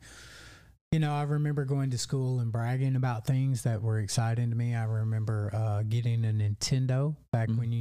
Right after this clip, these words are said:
Speaker 1: you know, you had two games, Gyromite and Super Mario
Speaker 2: <laughs>
Speaker 1: Brothers. You know what I
Speaker 2: Right,
Speaker 1: mean?
Speaker 2: right, right.
Speaker 1: And so I remember telling people, "Hey, I got a Nintendo." It was something that was not normal.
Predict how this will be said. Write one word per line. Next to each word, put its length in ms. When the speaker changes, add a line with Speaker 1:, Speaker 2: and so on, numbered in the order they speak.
Speaker 1:
you 160
know, 140
you 160
had 180
two 160
games, 420
Gyromite 680
and 340
Super 320
Mario 440
Speaker 2:
<laughs> 0
Speaker 1:
Brothers. 560
You 80
know 40
what 160
I 100
Speaker 2:
Right, 160
Speaker 1:
mean? 80
Speaker 2:
right, 180
right. 220
Speaker 1:
And 340
so 640
I 100
remember 400
telling 300
people, 220
"Hey, 220
I 40
got 180
a 20
Nintendo." 680
It 100
was 100
something 480
that 140
was 200
not 260
normal. 420